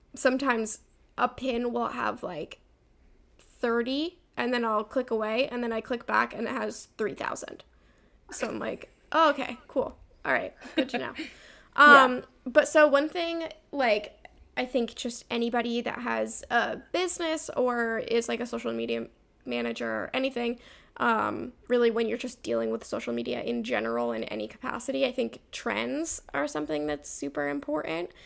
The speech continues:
Speaker 1: And I know for Pinterest it really is. So how do you keep track of, like, what the current trends are for the certain time in the world or in, like, season or anything like that? How do you, like,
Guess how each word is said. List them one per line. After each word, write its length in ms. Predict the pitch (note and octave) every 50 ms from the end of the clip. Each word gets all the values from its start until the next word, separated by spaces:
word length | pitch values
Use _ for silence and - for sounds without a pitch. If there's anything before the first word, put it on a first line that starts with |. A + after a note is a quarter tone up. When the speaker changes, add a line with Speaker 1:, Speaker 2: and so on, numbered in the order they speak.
| - - -
Speaker 1:
And 140 | - - B3
I 80 | A#3+
know 160 | A3+ A3 G#3+ A#3
for 180 | - A3+ A3
Pinterest 540 | A3+ - A#3 - G#2+ - - C4 - - -
it 80 | - -
really 300 | C#3+ C#3+ D3 D3 D3+ D3
is. 240 | D3+ D3 D3 - - - - - - - -
So 220 | - - C#4 C4+ C4
how 320 | - - B3+ B3+ C4 C4+
do 60 | D4+
you 580 | D#4 D#4+ E4 E4 E4 E4 D#4+ D#4 C#4+ B3 - -
keep 300 | - - - C4 - -
track 480 | - - - C#4 G#3+ F3+ - A#3+ - -
of, 180 | - - -
like, 240 | A3+ A3+ G3 F#3+ F3+ - - _
what 480 | - A#3+ B3+ B3+ B3+ B3+ B3 B3 - -
the 80 | B3+
current 320 | A#3+ - C4 A#3+ A#3 A#3 -
trends 240 | B3 A#3 A#3 A3+
are 160 | A3+ A3+ A3 A3+
for 140 | - A#3+
the 100 | A#3 A#3+
certain 500 | A#3 - A#3+ - - - G3 G3+ G#3+ A#3+ - - - - - _ _ _ _ _ _ _ _
time 640 | - - C#4+ C#4+ D4 C#4+ C#4+ C#4+ C#4+ C#4 C#4 C4+ -
in 400 | - - A3+ G#3+ G3+ - - - -
the 80 | - A#3+
world 680 | A3 A#3+ C#4 D4 D#4 D#4 D4+ C#4+ C#4+ C4+ C4+ C4 B3
or 160 | A3+ A3+ A3
in, 200 | A3 G#3+ G#3+ G#3
like, 320 | G3+ - G3 G3+ - - -
season 640 | - - - - D4+ D4+ D4 C#4 C#4+ C4+ C4+ C4
or 80 | B3 A#3+
anything 400 | A#3+ A#3+ B3+ B3+ - A#3 A3+ A3+
like 180 | A#3 A#3 A#3 A#3+
that? 240 | A3+ A3+ - - A3+ A3+ A#3+
How 180 | A3+ B3 A#3+ A#3+
do 80 | A#3
you, 140 | A#3+ A#3+ A#3
like, 180 | G#3 G#3 G#3+